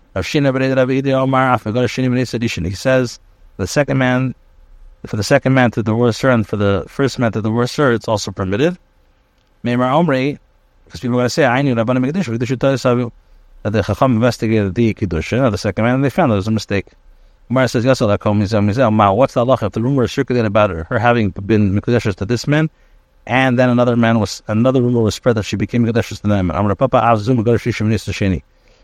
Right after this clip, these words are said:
this case, the first man divorces her, and the second man marries her due to the previously mentioned concern that people will think that he is re-,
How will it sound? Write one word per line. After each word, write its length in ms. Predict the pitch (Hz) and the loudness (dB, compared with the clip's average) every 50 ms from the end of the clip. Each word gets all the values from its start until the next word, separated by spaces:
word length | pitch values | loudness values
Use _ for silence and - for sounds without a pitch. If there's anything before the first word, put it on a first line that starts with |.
| - - | -16 -4
this 180 | - 117 117 - | -2 -2 -2 0
case, 200 | - 139 120 107 | 0 0 0 0
the 60 | 104 | -2
first 200 | - - 135 120 | 0 0 0 2
man 160 | 127 120 110 | 2 2 2
divorces 400 | 107 101 104 107 98 - 98 90 | 2 2 0 0 0 -2 -4 -2
her, 100 | - 131 | 0 0
and 80 | 139 123 | 0 0
the 60 | 113 | 0
second 240 | - 135 123 127 127 | 0 0 0 2 2
man 100 | 123 120 | 2 4
marries 360 | 117 117 110 113 113 98 - | 2 2 2 2 0 0 0
her 120 | - 110 | -2 -2
due 160 | 98 - 120 110 | -2 -2 -4 -4
to 140 | - - | -2 -2
the 80 | 107 104 | -4 -2
previously 400 | - - 131 120 120 - - 123 | 0 0 0 0 0 -2 0 0
mentioned 300 | 123 120 113 - 131 123 | 0 0 0 -4 -4 -4
concern 220 | 127 113 - 156 | -4 -2 0 0
that 100 | 139 117 | 0 0
people 220 | - 131 - - 127 | 0 -2 -2 -2 -4
will 60 | 123 | -2
think 200 | - 170 151 139 | 0 0 0 0
that 100 | 123 107 | 0 0
he 120 | 110 123 | 0 0
is 140 | 120 107 98 | 0 0 0
re-, 340 | 113 110 117 120 113 117 101 | -2 -2 -2 -2 -2 -4 -6